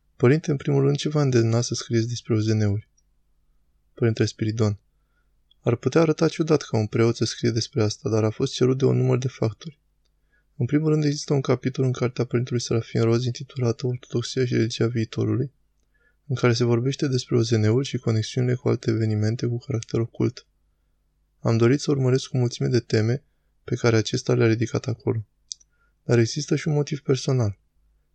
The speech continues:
Mai mulți membri ai familiei mele au avut în trecut, prin anii șaptezeci, o experiență directă cu O Z N-ul, iar acesta a fost un eveniment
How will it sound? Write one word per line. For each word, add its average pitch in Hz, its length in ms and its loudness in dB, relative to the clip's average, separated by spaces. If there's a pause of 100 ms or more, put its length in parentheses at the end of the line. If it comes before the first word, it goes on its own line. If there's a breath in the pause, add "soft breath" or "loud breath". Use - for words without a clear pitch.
Mai 113 140 4
mulți 139 220 4
membri 143 240 2
ai 131 60 6
familiei 123 420 2
mele 117 220 4
au 120 100 6
avut 117 240 0
în 123 120 -2
trecut, - 540 -6
prin 113 220 0
anii 120 160 2
șaptezeci, 113 680 -4 (420 soft breath)
o 139 60 0
experiență 120 520 0
directă 120 380 0
cu 123 80 -4
O 113 80 2
Z 110 60 -2
N-ul, 110 380 0 (560)
iar 117 180 2
acesta 123 340 0
a 123 40 0
fost 123 220 -4
un 123 60 2
eveniment 113 560 0